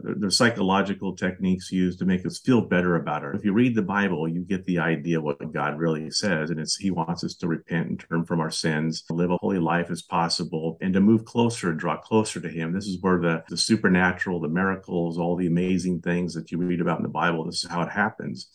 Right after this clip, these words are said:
As you draw, mature in your faith and grow. But the, yeah, mu-, much of the church has been a target of deception.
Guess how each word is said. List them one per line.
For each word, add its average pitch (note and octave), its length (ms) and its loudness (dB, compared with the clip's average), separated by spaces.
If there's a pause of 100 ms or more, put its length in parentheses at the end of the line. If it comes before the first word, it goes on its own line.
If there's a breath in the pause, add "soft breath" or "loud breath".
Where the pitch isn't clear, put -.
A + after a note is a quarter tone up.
(400 loud breath)
As - 180 -6
you F2 60 0
draw, E2 320 2 (100)
mature F2+ 360 0
in F2+ 60 4
your D#2+ 100 2
faith D#2+ 320 -2
and E2 120 -2
grow. D2 420 0
But F#2 180 2
the, G2 120 4
yeah, F#2 200 2
mu-, F2+ 300 -2
much A2 200 2
of A#2+ 60 4
the G#2 80 4
church G2+ 420 0 (100)
has B2 80 -2
been A2+ 180 4
a G#2 40 4
target G2+ 380 0
of F2+ 140 -2
deception. F2+ 720 -2